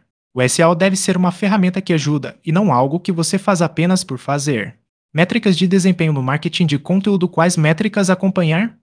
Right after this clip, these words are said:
Quando você está gerenciando suas campanhas de marketing de conteúdo, é fundamental acompanhar algumas métricas-chave.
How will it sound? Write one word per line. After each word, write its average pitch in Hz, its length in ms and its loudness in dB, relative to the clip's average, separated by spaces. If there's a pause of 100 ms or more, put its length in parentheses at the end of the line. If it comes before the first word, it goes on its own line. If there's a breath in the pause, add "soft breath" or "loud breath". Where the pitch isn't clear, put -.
(120)
Quando 139 180 -2
você 185 240 -2
está 180 240 0
gerenciando 175 640 0
suas 190 280 -4
campanhas 180 480 0
de 208 100 -2
marketing 165 420 0
de 170 140 -2
conteúdo, 160 720 -2
é 180 80 -2
fundamental 196 680 0
acompanhar 180 500 -2
algumas 160 380 -2
métricas-chave. 165 1080 -2